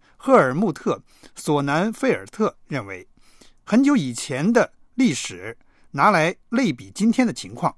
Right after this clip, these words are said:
未必恰当。中国目前的情况和当年德国和日本的情况都不一样，而将来的情况现在并不好判断。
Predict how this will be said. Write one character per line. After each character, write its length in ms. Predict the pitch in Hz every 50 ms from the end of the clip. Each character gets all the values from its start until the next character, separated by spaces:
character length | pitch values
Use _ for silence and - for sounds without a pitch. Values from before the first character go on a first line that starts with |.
| - _ _
未 160 | - 156 139
必 100 | 107 101
恰 200 | 95 - 131 104
当。 120 | 92 92 107 _ _ _ _ _ _ _ - _ _ - - _ _
中 180 | - 277 302
国 160 | 240 185 175
目 200 | 190 233 302 233
前 200 | 139 - - 98
的 80 | 92 107
情 200 | - - - 104
况 180 | - - 123 - - - _ _
和 200 | _ - 151 151
当 220 | 151 - 202 214
年 260 | 196 151 139 143 160 160 - _
德 200 | - 127 180 247
国 300 | 240 - 117 107 123 - _
和 280 | _ - - 139 143 151
日 220 | 202 262 269 226
本 160 | 131 117 95
的 80 | 92 107
情 180 | - - 98 104
况 240 | - 135 113 - _ _
都 140 | - 135
不 120 | 135 - 110
一 140 | 95 101 101
样， 160 | 107 104 - _ _ _ _ _ _ _ _ _ _ _
而 200 | _ 175 180 208
将 240 | 196 - 247 277 294
来 160 | 262 151 101
的 100 | 156 233
情 220 | - - - 104 104
况 200 | - 123 98 - - _ _ _
现 200 | - - 131 127
在 180 | 127 139 - - _ _ _
并 160 | _ 113 180 123
不 80 | 117
好 120 | 98 - 87
判 180 | - - 127 95
断。 180 | 95 98 -